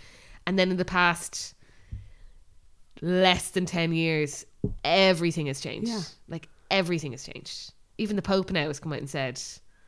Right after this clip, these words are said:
Speaker 1: "Oh, sure, gays, they're not," well, he hasn't said enough,
Speaker 2: Yeah, where did
Speaker 1: but
Speaker 2: that come from? What has he said?
Speaker 1: he said,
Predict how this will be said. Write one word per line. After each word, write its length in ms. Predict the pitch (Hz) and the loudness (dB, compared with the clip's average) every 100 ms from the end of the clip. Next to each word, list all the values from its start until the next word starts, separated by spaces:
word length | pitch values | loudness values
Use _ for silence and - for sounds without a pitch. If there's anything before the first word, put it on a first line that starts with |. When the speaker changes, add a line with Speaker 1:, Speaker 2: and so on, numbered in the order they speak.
| - - _ | -20 -20 _
Speaker 1:
"Oh, 80 | 151 | -14
sure, 360 | 139 151 135 135 - _ - | -10 -6 -6 -8 -14 _ -18
gays, 280 | - 147 139 | -10 -6 -6
they're 100 | 135 | -6
not," 160 | 135 - | -8 -8
well, 100 | 131 | -8
he 140 | - | -6
hasn't 220 | 139 147 | -6 -4
said 200 | 139 151 | -2 2
enough, 300 | 151 - 160 | 8 8 10
Speaker 2:
Yeah, 80 | 330 | 8
where 140 | 254 330 | 8 10
did 40 | |
Speaker 1:
but 60 | - | 10
Speaker 2:
that 100 | 320 | 8
come 160 | 320 | 6
from? 120 | 277 247 | 6 6
What 120 | 302 | 6
has 120 | 320 | 6
he 80 | 294 | 6
said? 360 | 269 247 143 - - _ - - - - - - - - | 6 6 4 -2 -14 _ -20 -20 -20 -20 -20 -20 -20 -8
Speaker 1:
he 160 | - 220 | 0 2
said, 520 | 220 247 233 226 214 | 6 10 12 10 8